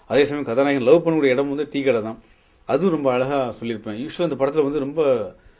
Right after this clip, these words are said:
பெருசா பேசக்கூடிய படம் இந்த லவ் சொல்ற விஷயம். எந்த படத்துலயும் வந்து கதாநாயகன், கதாநாயகன் வந்து "I love you" சொல்ற மாதிரி இந்த படத்துல கண்டிப்பா இருக்காது. ரெண்டு பேர் love சொல்லுவாங்க, ஆனா வேற ஒரு விஷயம் சொல்லும். அது நீங்க daily பார்க்கக்கூடிய ஒரு விஷயம்.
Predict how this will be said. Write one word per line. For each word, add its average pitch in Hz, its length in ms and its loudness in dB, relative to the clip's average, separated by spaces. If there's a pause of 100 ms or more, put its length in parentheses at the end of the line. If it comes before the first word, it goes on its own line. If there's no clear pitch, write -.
(320)
பெருசா 180 260 4
பேசக்கூடிய 147 420 4
படம் 143 200 -2
இந்த 139 40 -4
லவ் 170 320 0
சொல்ற 139 240 0
விஷயம். - 320 -8 (840)
எந்த 156 260 2
படத்துலயும் 170 380 0
வந்து 143 500 2 (160)
கதாநாயகன், - 0 -
கதாநாயகன் 131 520 2
வந்து 131 180 -2
"I 120 100 0
love 127 120 0
you" 123 100 -6
சொல்ற 113 220 -4
மாதிரி 123 160 -4
இந்த 113 60 -6
படத்துல 117 220 -8
கண்டிப்பா 120 340 -4
இருக்காது. 101 440 -4 (540)
ரெண்டு 143 220 -2
பேர் 165 100 8
love 151 200 6
சொல்லுவாங்க, 131 380 -2
ஆனா 131 120 -4
வேற 123 200 4
ஒரு 127 100 0
விஷயம் 123 320 -6
சொல்லும். 104 320 -6
அது 131 140 0
நீங்க 131 320 -2
daily 196 200 2
பார்க்கக்கூடிய 127 340 -2
ஒரு 110 60 -6
விஷயம். 107 380 -6